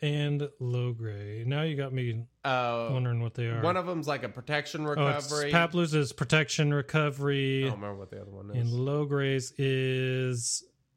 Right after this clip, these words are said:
Speaker 1: while he's active, whenever an Ewok scores a crit, that ally gains health up. And all Ewoks recover with health up, recover ten percent health.
Speaker 2: Right. So I threw those on there
Speaker 1: So
Speaker 2: just 'cause
Speaker 1: two, uh,
Speaker 2: I was stocked up on Zetas and kinda wanted to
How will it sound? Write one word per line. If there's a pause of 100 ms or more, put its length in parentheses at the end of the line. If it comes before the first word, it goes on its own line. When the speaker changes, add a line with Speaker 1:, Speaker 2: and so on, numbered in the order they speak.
(240)
Speaker 1:
while
he's
active,
whenever
an
Ewok
scores
a
crit, (100)
that
ally
gains
health
up. (760)
And
all
Ewoks
recover (880)
with
health
up,
recover
ten
percent
health.
Speaker 2:
Right. (340)
So
I
threw
those
on
there
Speaker 1:
So
Speaker 2:
just
'cause
Speaker 1:
two,
uh,
Speaker 2:
I
was
stocked
up
on
Zetas
and
kinda
wanted
to